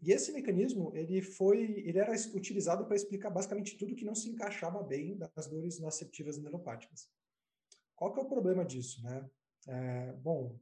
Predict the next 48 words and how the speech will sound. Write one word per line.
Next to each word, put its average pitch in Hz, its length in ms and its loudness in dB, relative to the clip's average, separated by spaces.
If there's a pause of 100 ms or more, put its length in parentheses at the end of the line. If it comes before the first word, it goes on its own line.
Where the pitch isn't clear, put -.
(120)
a 127 60 -12
gente 131 280 -10
sabe 151 300 -2
que 190 680 2 (200)
a, 143 300 -6
hoje 165 280 2
nós 135 140 -6
sabemos 156 360 -4
que - 80 -12
a 143 40 -6
sensibilização 156 540 -8
central 143 400 -6
é - 20 -2
um 180 60 -6
fenômeno 165 340 -4
neurofisiológico 165 720 -4
que - 80 -18
pode 165 180 -4
acontecer, 170 360 -6
inclusive, 202 580 -2 (240)
em 170 120 2
outras 214 300 4
vias 202 200 0
sensoriais. 196 800 -2 (320)
Pode 127 140 -10
acontecer - 320 -8
na 175 60 -2
visão, 165 540 2
pode 127 160 -8
acontecer 131 360 -10
na 143 80 -10
audição, 156 560 -2
pode 123 140 -8
acontecer 131 340 -12
na 131 80 -16
gustação. 131 640 -10 (420)
É 143 40 -14
um 131 40 -14
fenômeno 170 360 0
de 143 100 0
amplificação 214 840 0
da 220 80 -4
resposta 180 680 -2
neuronal 151 340 -4
de 175 80 -2
uma 175 100 0
via 185 140 0
sensorial. 151 480 -6